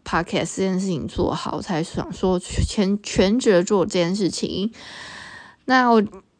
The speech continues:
的节目有分两个单元，一个单元是声音日记跟来电堂。声音日记的话，就是有很多我的碎碎念，因为今天没有 jingle，所以我大概讲一下我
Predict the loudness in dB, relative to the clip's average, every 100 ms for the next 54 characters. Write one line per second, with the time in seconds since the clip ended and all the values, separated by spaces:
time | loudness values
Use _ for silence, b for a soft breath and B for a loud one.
0 | _ 4 4 4 4 4 4 2 2 2
1 | 2 2 0 0 0 2 2 0 0 2
2 | 2 2 2 0 0 0 0 2 2 2
3 | 2 2 0 2 0 -2 -4 -6 -6 -6
4 | -6 -2 0 0 0 0 0 2 4 2
5 | 2 4 4 4 2 2 2 2 0 0
6 | 2 4 2 2 4 4 4 4 4 2
7 | 2 2 4 2 4 4 4 2 2 4
8 | 2 0 -2 0 0 0